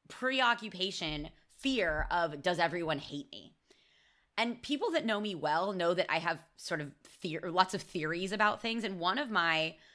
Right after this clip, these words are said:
theories is that everyone has this grand overarching insecurity or story that they tell themselves that bleeds into every part of their life.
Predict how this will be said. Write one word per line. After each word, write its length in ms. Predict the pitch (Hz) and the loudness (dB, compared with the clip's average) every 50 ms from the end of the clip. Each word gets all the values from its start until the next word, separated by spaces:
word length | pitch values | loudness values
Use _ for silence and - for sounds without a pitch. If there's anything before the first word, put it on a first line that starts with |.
| _ _ - | _ _ -6
theories 640 | - 220 190 190 196 180 170 165 160 160 156 156 - - | -2 0 0 2 0 0 0 -2 -2 -4 -6 -8 -8 -6
is 200 | 180 175 156 - | -4 -4 -4 -2
that 280 | - 170 160 156 151 - | 0 2 2 2 2 0
everyone 600 | - 196 196 190 269 262 240 196 175 170 165 165 170 | -2 -2 -2 -2 -4 -4 -4 -2 0 0 0 0 -2
has 280 | - - 175 175 175 | -6 -4 -4 -4 -4
this 160 | - 175 165 - | -4 -6 -10 -10
grand 460 | - 151 151 165 170 180 208 202 190 - | -8 -4 -4 -2 -2 -2 0 0 0 0
overarching 640 | 175 180 165 151 180 160 - 160 160 - - 165 160 | 0 -2 -2 0 -2 -2 -2 -4 -4 -4 -4 -4 -2
insecurity 640 | 156 151 147 - 147 - - 208 208 202 190 175 160 | -2 -4 -4 -6 -8 -6 -4 0 2 2 2 0 0
or 120 | - 156 | -4 -6
story 440 | 147 - - - 214 226 240 220 185 | -8 -6 -4 -2 0 0 2 2 2
that 140 | 156 165 - | 0 -2 -2
they 120 | 165 156 | -4 -8
tell 240 | 151 - - 285 302 | -8 -4 -2 0 0
themselves 560 | 294 277 294 - - 165 151 151 151 151 - - - - - - - - - | 0 0 -2 -2 0 0 2 2 0 -2 -4 -8 -20 -20 -20 -20 -12 -4 2
that 200 | 202 190 160 147 | 2 2 2 2
bleeds 420 | 202 196 214 226 240 254 220 208 | 0 0 0 0 -2 -2 -4 -4
into 520 | - - 196 196 202 196 - - 170 165 165 | -6 -6 -6 -4 -6 -6 -6 -4 -4 -4 -2
every 260 | - 165 165 165 165 | -2 -2 -2 -4 -6
part 260 | 156 - - 151 147 143 | -8 -6 -4 -4 -4 -4
of 100 | 143 - | -6 -8
their 120 | 131 123 | -8 -8
life. 240 | 120 92 71 65 - | -6 -6 -8 -8 -10